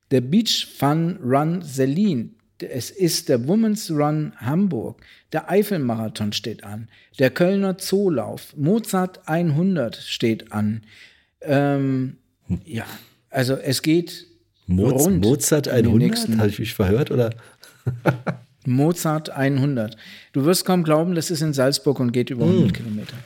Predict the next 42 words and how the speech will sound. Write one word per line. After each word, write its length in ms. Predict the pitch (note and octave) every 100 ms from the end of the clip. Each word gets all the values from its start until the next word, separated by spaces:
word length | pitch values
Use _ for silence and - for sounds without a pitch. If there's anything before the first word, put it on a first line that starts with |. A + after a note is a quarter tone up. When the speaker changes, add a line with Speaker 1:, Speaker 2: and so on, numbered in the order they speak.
| - - - - -
Speaker 2:
Okay, 480 | A2+ G3 G#3 F3+
Speaker 1:
Ähm, 160 | F#3+ F3+ -
Speaker 2:
ich 180 | G2+ G#2+
wollte 220 | G#2+ B2
gerade 240 | G2+ A2
mit 120 | G#2+
der 80 | G#2+
Deuterei 480 | F#2+ G2 - F2+ G2
beginnen, 340 | F#2+ F2+ F2 E2+
aber 160 | F2
das, 320 | F#2 G2 -
äh, 260 | - F#2 F2+ -
ist 220 | - -
nicht 140 | F#2+ -
so 100 | F#2+
ganz 280 | F2+ G2 -
unnaheliegend. 840 | B2+ G2 F2+ D#3+ D#2+ D#2+ E3+ - - _ _ -
Speaker 1:
<laughs> 120 | D3 - - _ _ -
Ja, 360 | C#3+ A#2+ A2+ C#3 - _ _ G3
fangen 360 | - F#3+ A#3+ A3+
wir 120 | G#3+
an 180 | G#3+ G#3
mit 160 | F#3+
den 100 | E3+
Lauftipps. 640 | D3 C3 D#3 G#3 G#3 - -
Speaker 2:
Werden 340 | F#2+ F#2+ G#2+
wir 100 | F#2+
Speaker 1:
Ähm, 40 | D#2
Speaker 2:
konkret. 560 | F#2 - D2+ D2 - - _ _ _ - - - - -
Speaker 1:
Christoph. 320 | F#3 - C3+
Speaker 2:
Wir 160 | E3+ D#3
werden, 180 | D#3 B2+ - - - - -
Speaker 1:
Ja, 160 | C#3
Speaker 2:
wir 100 | A#2+
werden 120 | A#2 A#2+
Speaker 1:
Christoph, 280 | A#2+ A#2+
was 140 | A2+ -
hast 140 | G#3
du 100 | G3+
Speaker 2:
konkret. 80 | C#3
Speaker 1:
rausgesucht? 400 | C3 - B2 A#2+
Speaker 2:
Äh, 480 | A2 G#2+ G#2+ G#2